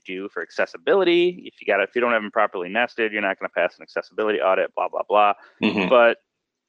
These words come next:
Speaker 1: I don't think you're gonna get much S E O lift, you know, making a s-, uh, s-, a C S S style in H one,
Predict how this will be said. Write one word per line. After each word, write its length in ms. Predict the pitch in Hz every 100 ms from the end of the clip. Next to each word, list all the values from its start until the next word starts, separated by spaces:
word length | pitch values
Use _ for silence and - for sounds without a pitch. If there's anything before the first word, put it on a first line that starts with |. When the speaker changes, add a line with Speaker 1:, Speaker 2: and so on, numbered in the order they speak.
| _ -
Speaker 1:
I 60 |
don't 140 | 156 151
think 120 | 147
you're 120 | 147
gonna 100 | 139
get 120 | 123
much 160 | 123 117
S 200 | 117 -
E 80 | 120
O 80 |
lift, 360 | 117 110 104 -
you 100 | 113
know, 260 | 95 98 87
making 380 | - 110 110 104
a 180 | 98 95 _ _ _ _
s-, 460 | - - - - - 110
uh, 160 | 98 - _ _
s-, 280 | - - -
a 40 | 110
C 180 | - 123
S 140 | 110
S 120 | 117 -
style 360 | - 101 101
in 80 | 92
H 200 | 95 -
one, 300 | 90 85